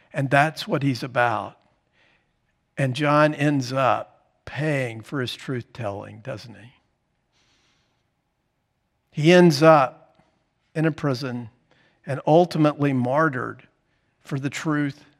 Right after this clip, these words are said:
that he proclaimed. What a, what a guy.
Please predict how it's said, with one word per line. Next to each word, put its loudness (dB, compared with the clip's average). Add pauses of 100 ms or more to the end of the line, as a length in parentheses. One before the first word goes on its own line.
(140)
that -10
he -8
proclaimed. -12 (2250)
What 4
a, -2
what -4
a -4
guy. -2